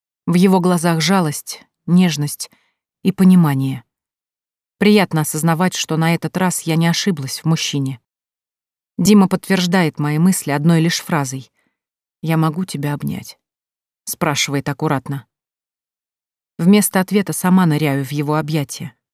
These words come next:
тёплые и уютные. Утыкаюсь носом в лихорадочно вздымающуюся грудь и постепенно успокаиваюсь. Дима не соврал, мне действительно становится легче.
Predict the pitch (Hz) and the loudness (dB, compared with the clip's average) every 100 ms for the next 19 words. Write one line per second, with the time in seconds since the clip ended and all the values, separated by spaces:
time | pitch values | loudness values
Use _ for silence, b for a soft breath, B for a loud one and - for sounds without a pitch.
0 | _ - 196 - 147 139 - 170 160 147 | _ -4 -2 -2 -4 -4 -2 0 0 -4
1 | - 147 143 _ _ _ _ _ _ - | -8 -10 -10 _ _ _ _ _ _ -4
2 | 180 190 196 180 170 190 175 - 156 165 | -2 0 2 0 2 0 0 0 -2 -2
3 | - 160 170 143 - 156 147 156 156 151 | -2 -2 -2 -4 -6 -6 -2 -2 0 -2
4 | 147 - 147 - 151 190 185 - _ _ | -4 -8 -8 -6 -4 -2 -4 -8 _ _
5 | _ _ 180 - - 185 - 196 185 165 | _ _ -6 -4 -4 -4 0 2 4 2
6 | - 151 147 143 135 139 131 - _ _ | -4 -6 -4 -6 -6 -10 -12 -14 _ _
7 | _ _ _ _ _ _ 165 208 196 185 | _ _ _ _ _ _ 0 4 6 4
8 | - 185 180 175 135 - _ - 175 180 | 2 0 0 -2 -4 -12 _ -2 4 4
9 | 170 - 202 185 143 147 - 151 147 139 | 2 -2 -4 -2 -4 -4 -4 -4 -4 -4
10 | - 165 143 - - | -6 -6 -6 -10 -16